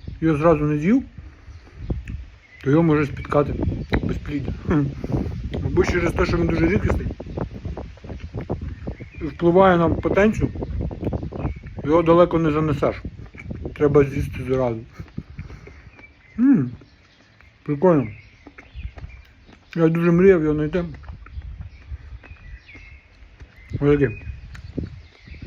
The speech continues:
На що він вам, до речі, схожий? Цей гриб. Хм, в розрізі. М. М. Ну і поснідав.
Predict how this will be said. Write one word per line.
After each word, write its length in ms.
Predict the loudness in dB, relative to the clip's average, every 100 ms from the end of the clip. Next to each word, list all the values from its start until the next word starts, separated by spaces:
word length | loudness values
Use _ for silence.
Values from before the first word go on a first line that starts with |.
| 0
На 160 | 2
що 140 | 6 6
він 160 | 6
вам, 200 | 6 6
до 100 | 6
речі, 240 | 6 4 0
схожий? 460 | 2 2 2 -6 -14 -12 -8 -2 -2 -2 -6 -8 -10 -12 -10 -10 -10 -12 -10 -6 -6 -8 -14 -20 -20 -20 -20 -20 -20 -10 4
Цей 120 | 4
гриб. 240 | 6 0 -2 -16 -18 -20 -18 0
Хм, 180 | 2 4 0 0
в 160 | 2
розрізі. 600 | 6 6 6 2 0 -4 -6 -16 -18 -16 -16 -16 -20 -20 _ -16 -14 -12 -14 -14 -20 -20 -20 _ _ _ _ _ _ _ _ _ _ _ -20 -20 -20 _ _ -20 _ -20 -20 -18 -8
М. 720 | -2 0 2 2 4 4 2 -4 -20 -20 -20 -20 -20 -20 -20 -20 -20 -20 -20 -20 _ _
М. 240 | 2 2 0 -10 -20 _ -20 -8 4
Ну 140 | 6
і 40 |
поснідав. 500 | 8 4 4 2 2